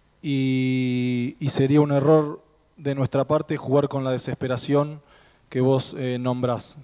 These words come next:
porque te pueda llevar a confundirte, te puede llevar a,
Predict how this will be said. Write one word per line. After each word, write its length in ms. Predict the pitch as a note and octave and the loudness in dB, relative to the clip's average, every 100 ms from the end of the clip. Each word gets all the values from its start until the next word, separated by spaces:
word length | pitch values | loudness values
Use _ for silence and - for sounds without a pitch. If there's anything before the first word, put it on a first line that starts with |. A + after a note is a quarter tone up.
| - | -4
porque 840 | B2 A#2+ B2 B2 B2 A#2 A#2 A2+ C3 - _ _ _ | -2 -2 -4 -4 -2 -4 -4 -6 -10 -20 _ _ _
te 120 | B2 | -4
pueda 240 | C3+ C3+ | 2 2
llevar 280 | B2 C3 C3+ | 4 2 2
a 60 | C3 | 2
confundirte, 680 | C3 B2+ C3 C3 D3+ D3 C#3+ | -2 -4 -4 0 0 0 -4
te 100 | B2+ | -4
puede 220 | B2+ B2 | -4 -6
llevar 320 | - B2+ B2+ | -4 -2 0
a, 180 | B2 A2+ | -2 -4